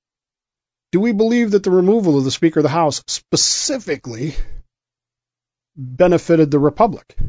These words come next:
in any way? Or have the American people, or any portion thereof, come to believe that a single beloved person is the solution to all the problems?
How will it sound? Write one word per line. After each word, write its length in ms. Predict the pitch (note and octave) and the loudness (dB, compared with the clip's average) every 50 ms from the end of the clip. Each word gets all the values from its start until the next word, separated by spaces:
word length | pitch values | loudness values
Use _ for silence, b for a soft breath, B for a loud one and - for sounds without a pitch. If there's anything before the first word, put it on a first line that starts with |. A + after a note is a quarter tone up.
| - - - | -4 -6 -2
in 160 | - E3+ F3 | 0 0 2
any 240 | E3+ E3 E3 F3 E3 | 2 0 0 2 2
way? 240 | D3+ E3+ A3 - - _ _ _ _ _ _ _ _ _ _ _ _ _ _ _ _ _ _ _ _ _ _ _ _ _ _ _ _ _ _ _ _ _ _ _ _ _ _ _ _ _ _ _ _ _ _ _ | 0 0 -2 -6 -12 _ _ _ _ _ _ _ _ _ _ _ _ _ _ _ _ _ _ _ _ _ _ _ _ _ _ _ _ _ _ _ _ _ _ _ _ _ _ _ _ _ _ _ _ _ _ _
Or 140 | - F3 F3 | -2 0 0
have 180 | D#3 F#3+ G3+ G3+ | 2 2 0 2
the 100 | G3+ G3+ | 4 4
American 460 | F#3+ G3+ A3 A3 A3 G#3 - G#3 F3 | 4 4 2 0 0 0 0 -2 -2
people, 340 | - F3+ D#3+ C#3 - C#3 D3 | 0 0 0 0 2 0 -2
or 220 | F3 F3 C3+ C#3+ | -2 -2 0 0
any 120 | D#3 D#3 C#3 | 2 0 0
portion 500 | D3 - D#3 D#3 D#3 - - - D3 C3+ | 2 2 4 4 4 2 2 0 2 2
thereof, 400 | C#3+ C3 C3+ D3 E3 D#3+ C3+ - | 2 2 4 4 4 2 2 0
come 280 | - F3+ G3 G3 F3+ | -4 -2 -2 -2 -2
to 100 | D3 D#3+ | -4 -6
believe 440 | D3+ D#3+ D#3+ E3 F#3 G3 G3 F3+ D#3 | -2 0 0 2 2 2 0 0 0
that 100 | D3+ C#3 | 0 -2
a 40 | C#3+ | 0
single 920 | - - - - - A#3+ A#3+ C4 C#4 C4+ C4 C4+ C#4 C#4+ C#4+ C#4+ B3+ A#3 - _ _ - - - - B2+ A#2+ A#2 | 0 0 0 0 0 0 0 2 2 0 0 0 -2 0 0 0 -2 -4 -8 _ _ -20 -20 -18 -12 -12 -10 -4
beloved 800 | - E3 E3 D#3 D3 D3 E3 F#3 G3+ G#3 G#3+ A3 G#3+ G3 - - | 0 2 4 4 4 4 4 4 4 4 2 2 0 0 -6 -10
person 480 | - - A#3 G#3 G3 - - - B2 _ _ _ _ _ _ _ _ _ _ _ _ _ _ _ _ _ _ _ _ _ _ _ _ _ _ _ _ _ _ _ _ | -4 0 2 2 2 2 -2 -6 -10 _ _ _ _ _ _ _ _ _ _ _ _ _ _ _ _ _ _ _ _ _ _ _ _ _ _ _ _ _ _ _ _
is 260 | - E3 E3 D#3 C#3 B2+ | -2 0 0 0 0 -2
the 120 | B2+ C#3+ | -4 -4
solution 920 | C3 - - - D3+ D3 D#3+ G#3 C4+ C#4 - - - C3 A#2+ A#2+ B2 A#2 | -4 -4 -2 0 0 2 4 4 4 4 4 2 -2 -4 -6 -6 -6 -8
to 220 | - - F3 - _ - | -8 -8 -10 -10 _ -2
all 400 | - E3+ F3 F#3 F#3 F#3 F#3 F3+ | 2 4 4 4 4 4 2 2
the 100 | E3+ E3 | 0 -2
problems? 640 | D3+ - E3 D3 C3 A2 - _ _ _ _ - | -2 -2 -2 -4 -4 -6 -10 _ _ _ _ -20